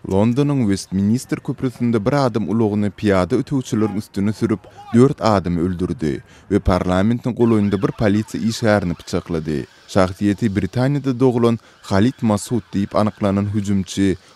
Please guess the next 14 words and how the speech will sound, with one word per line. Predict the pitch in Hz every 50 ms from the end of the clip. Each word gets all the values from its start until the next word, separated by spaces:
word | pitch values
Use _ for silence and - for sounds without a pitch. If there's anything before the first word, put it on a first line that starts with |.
| _ -
vakanın | 107 110 104 95 - - 87 95 113 127 117
bolun | 101 98 101 123 143 139
yerinde | 135 135 120 117 117 110 110 113
atıl | - 113 - - 127 113 101 95
öldürildi. | 92 90 87 95 95 95 87 87 90 85 82 90 87 87 85 - - _ _ _ _ -
Islam | - - 98 98 104 120 135 123
devleti | 139 135 131 135 131 - 127 107
cengçiler | 110 123 117 113 - 113 110 113
topara | - - 123 107 - 117 113 117
hücumun | 117 - - 101 90 98 95 107 135 123
cevapkarçılığını | 135 135 127 127 - - - 123 117 113 110 - - 107 104 104 104 101 101 90
öz | - 107 131 131 110
üstüne | 101 - - - 92 95 92
aldı. | 69 82 98 95 90 82 82 85 78